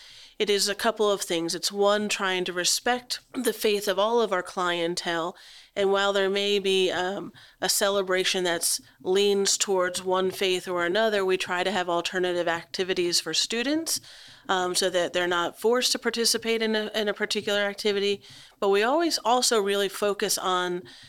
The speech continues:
uh, the education and, and perspective awareness around the holidays so that we're not concentrating on just one, that we're giving some information about multiple holidays that happen during that season,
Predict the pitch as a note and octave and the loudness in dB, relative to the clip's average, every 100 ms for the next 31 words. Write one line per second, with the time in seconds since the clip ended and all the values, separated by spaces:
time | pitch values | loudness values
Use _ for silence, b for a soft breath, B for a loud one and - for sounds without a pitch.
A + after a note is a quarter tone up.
0 | B - F3+ F3 E3+ G#3 G3+ - G3+ F#3+ | B -4 -2 0 -2 -2 -2 0 0 2
1 | F#3+ F3+ E3+ - F#3 F3 E3+ - F#3 - | 0 0 -2 -2 -4 -4 -6 -4 -2 0
2 | B3+ A#3 A3+ F#3+ F3 F3+ G3+ G#3+ G#3 - | -2 -2 -2 0 2 2 2 0 -2 -2
3 | G3 F#3+ F#3 F#3+ G3 B B B - F#3+ | -2 0 0 0 -2 B B B -4 -2
4 | G3+ F#3+ F#3+ F#3+ F#3 - F#3+ F3+ F3 F3+ | 0 2 2 4 2 2 0 0 -2 -2
5 | F#3+ F#3 - - F#3+ F#3 F#3 - F3+ F3+ | 0 0 0 -2 -2 -2 -4 -2 -2 -2
6 | F3 E3+ - F3 A#2+ G2 - - A3 B3 | -4 -6 -8 -8 -6 -2 0 0 -4 0
7 | D4 G3+ F3+ F#3 _ _ _ - F3+ E3+ | 2 2 0 -4 _ _ _ -10 -2 -2
8 | F3+ F3+ F3+ G#3 A3 A3 A3 G#3+ G3+ G3 | 2 0 0 0 2 2 2 0 0 0
9 | F3+ F3+ F#3+ F#3 F3 E3 G3 A3+ A#3 F#3+ | 0 0 -2 0 0 0 2 0 0 -2
10 | F3 F3+ E3+ E3+ F3 E3+ D#3 F3+ F3 E3+ | -2 0 -2 0 -2 -2 -2 -2 -4 -2
11 | E3+ D#3+ E3 E3+ D#3 - A#3+ B3 C4 C4 | -2 -2 -2 -2 -2 0 0 0 -2 -2